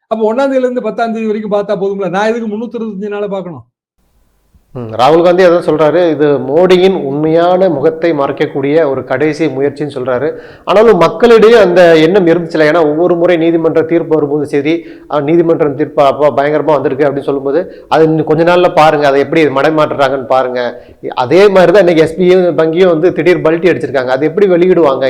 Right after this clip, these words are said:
Speaker 2: ஏன்னா இப்போ பாஜக வந்து உதாரணத்துக்கு ஒரு ரெண்டாயிரத்தி ஐந்நூறு கோடி வாங்கியிருந்தது, அதை வெளியிட்டாங்கன்னா ரெண்டாயிரத்தி ஐந்நூறு கோடியில ரெண்டாயிரம் கோடி அதானி கொடுத்திருந்தாரு அப்படின்னா அதை எப்படி பாஜக வந்து வெளிப்படையா வெளியிடும்? இது வந்து முன்கூட்டியே தெரிஞ்சதுதான் அப்படின்னு ஒரு கருத்து இருக்குல்ல, அதை எப்படி பாக்குறீங்க?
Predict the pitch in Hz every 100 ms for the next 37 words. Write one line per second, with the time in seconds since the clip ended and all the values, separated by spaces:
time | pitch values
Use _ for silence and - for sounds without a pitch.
0 | 131 165 180 - - - 143 127 147 160
1 | 165 143 143 139 151 147 143 147 135 151
2 | 147 147 143 139 160 139 147 147 123 139
3 | 131 131 135 170 170 139 127 131 165 135
4 | 131 185 185 156 131 151 151 160 139 139
5 | 165 185 185 175 156 185 160 139 170 170
6 | 160 143 156 143 143 139 147 123 156 131
7 | 147 190 - - 139 175 175 220 175 185
8 | 202 185 180 180 165 170 175 180 170 160
9 | 185 170 160 127 139 185 190 190 170 180
10 | 180 196 196 190 180 196 190 175 175 151
11 | 175 185 170 160 160 160 170 151 139 139
12 | 139 147 131 135 123 107 104